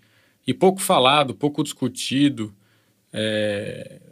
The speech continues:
até pouco pensado, eu acho, é uma variável fundamental quando você pensa num, num, num portfólio de longo prazo, que é justamente o tempo, né? A minha, a minha grande crítica, assim, ao, ao modelo tradicional,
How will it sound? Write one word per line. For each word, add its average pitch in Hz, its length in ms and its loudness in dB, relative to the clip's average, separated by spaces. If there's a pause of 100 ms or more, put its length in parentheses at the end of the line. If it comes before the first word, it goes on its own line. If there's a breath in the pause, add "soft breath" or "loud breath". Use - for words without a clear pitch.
(140)
até - 260 -4
pouco - 280 -2
pensado, 127 640 2
eu 120 120 -2
acho, 143 340 -2
é 147 80 0
uma 147 200 -2
variável 147 800 0 (180)
fundamental 175 800 2
quando 131 180 -2
você 131 100 -6
pensa 123 400 -2
num, 117 320 -4
num, 117 280 -8
num 117 160 -4
portfólio 113 640 -2
de 110 100 -10
longo 120 240 -4
prazo, 135 360 0
que 160 100 -6
é 160 60 2
justamente 156 500 -2
o 170 40 -2
tempo, 110 500 -2 (320)
né? 110 180 -8 (480 loud breath)
A - 80 -4
minha, 139 760 0 (400)
a - 40 -12
minha 135 140 2
grande 202 300 4
crítica, 147 540 2
assim, - 200 -2
ao, 127 340 0
ao 120 140 -4
modelo 120 520 -2
tradicional, 127 1000 2